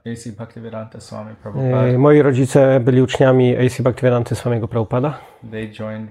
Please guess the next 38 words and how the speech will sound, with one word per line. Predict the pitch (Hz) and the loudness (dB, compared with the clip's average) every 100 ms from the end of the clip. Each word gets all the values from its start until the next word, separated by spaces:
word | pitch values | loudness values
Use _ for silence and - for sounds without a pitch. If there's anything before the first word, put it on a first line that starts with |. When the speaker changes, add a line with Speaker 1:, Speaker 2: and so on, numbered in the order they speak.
| - | -14
Speaker 1:
Prabhupada | 110 110 110 113 113 | -14 -14 -12 -14 -12
before | 104 - 113 | -16 -12 -14
they | 107 104 | -12 -14
were | 104 | -14
married. | 101 98 98 - _ _ _ - _ | -14 -14 -14 -18 _ _ _ -20 _
Speaker 2:
I | 131 131 | -2 2
oni | 135 139 | 2 2
po-, | 131 139 | 2 -2
przyłączyli | 143 143 131 143 127 | -2 -2 0 0 0
się | 139 131 | 2 2
do, | 123 123 120 123 131 127 127 | 2 2 4 2 0 0 2
e, | |
niego, | 127 127 123 120 117 113 120 117 | 2 2 0 0 0 -2 -4 -4
e, | |
zanim, | 113 120 117 113 113 110 - 127 117 110 110 110 | 0 0 0 0 -2 -4 -8 -4 -2 -2 -2 0
e, | |
zawarli | 113 117 113 | 0 2 2
mę-, | 113 110 104 | 2 0 -2
małżeństwo. | 117 117 120 117 - - - _ _ _ | -2 0 2 0 -2 -4 -4 _ _ _
Speaker 1:
So | - 113 | -8 -6
I | |
was | 110 101 110 | -6 -6 -4
raised | 113 113 - | -2 -2 -8
in | 120 110 107 | -6 -6 -4
the | 107 107 107 113 - | -4 -6 -6 -10 -12
philosophy | 110 110 110 117 113 110 | -6 -4 -4 -10 -8 -12
of | - | -10
Krishna | 117 - 110 | -12 -8 -10
consciousness | 113 110 - - 113 101 | -8 -10 -10 -12 -12 -14
from | - 113 107 | -6 -4 -4
my | 101 | -6
birth. | 101 107 147 | -8 -8 -4
Speaker 2:
Mm, | 131 127 123 | 0 0 2
więc, | 139 131 - | 2 0 0
e, | 139 135 | 4 4
ja | 135 | 4
dorastałem | 127 131 - 139 123 | 2 0 2 2 2
w | - | -2